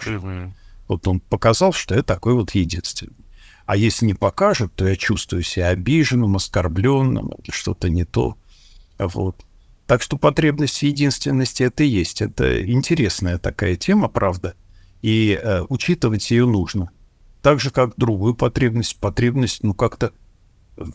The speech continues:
Speaker 2: демонстративности продемонстрировать себя, предъявить себя. Э, потому что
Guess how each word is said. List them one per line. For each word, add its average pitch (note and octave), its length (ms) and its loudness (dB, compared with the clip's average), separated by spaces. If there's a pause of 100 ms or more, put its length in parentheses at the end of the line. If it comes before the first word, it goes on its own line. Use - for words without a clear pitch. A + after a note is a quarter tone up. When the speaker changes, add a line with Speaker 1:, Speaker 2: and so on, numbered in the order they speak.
(100)
Speaker 2:
демонстративности A#2 1300 0
продемонстрировать A2 1000 2
себя, F2 260 0
предъявить G2+ 580 0
себя. - 360 -4 (680)
Э, F2+ 120 -6
потому A#2+ 420 2
что - 240 -2